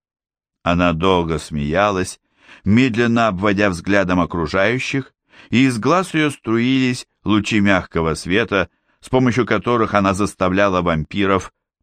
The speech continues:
подчиняться. "Ах, какое пышное великолепие и какое достоинство!"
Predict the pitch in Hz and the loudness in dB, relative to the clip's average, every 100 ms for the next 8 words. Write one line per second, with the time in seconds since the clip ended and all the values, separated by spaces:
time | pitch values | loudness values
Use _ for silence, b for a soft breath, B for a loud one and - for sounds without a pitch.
0 | - 104 - - 92 85 82 - - 90 | -2 -2 -2 0 2 2 0 -2 -4 -4
1 | _ _ _ _ _ _ _ _ _ _ | _ _ _ _ _ _ _ _ _ _
2 | _ - 85 92 85 80 - - _ _ | _ -4 2 2 2 -4 -10 -20 _ _
3 | _ _ _ _ _ - 135 117 - 123 | _ _ _ _ _ -2 0 -2 -2 0
4 | 120 107 107 - - 139 120 - 107 107 | 2 2 0 -4 0 0 0 -2 -2 0
5 | 104 101 104 104 98 113 104 123 117 98 | 0 2 2 0 0 0 2 0 0 -2
6 | - 80 71 69 87 _ _ _ - 117 | -4 -4 -4 -4 -4 _ _ _ -4 -4
7 | - 127 101 - 220 220 202 170 175 - | 0 -2 -2 -2 0 2 0 -2 -4 -6
8 | - 139 151 120 95 92 - - 90 82 | -4 0 2 0 -2 -6 -10 -6 -2 -2